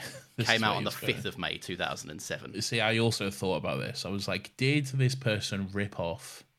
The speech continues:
Speaker 1: Spider-Man three? And then I thought, well, no, 'cause they would have came out the same year.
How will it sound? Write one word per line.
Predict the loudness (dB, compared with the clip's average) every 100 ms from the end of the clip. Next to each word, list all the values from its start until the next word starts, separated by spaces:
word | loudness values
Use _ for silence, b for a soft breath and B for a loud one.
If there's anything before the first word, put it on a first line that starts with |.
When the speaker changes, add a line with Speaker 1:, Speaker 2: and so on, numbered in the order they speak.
| _
Speaker 1:
Spider-Man | -14 -8 -6 -4 -6 -6 -8
three? | -10 -8 -10 b b b b -2
And | 2
then | 4
I | 4
thought, | 2 2 2 0 -4 -2
well, | 2
no, | 4 4 2
'cause | -2 -4
they | -4
would | -4
have |
came | -4 -4
out | -4
the | -6
same | -6 -4 -4
year. | -6 -6 -8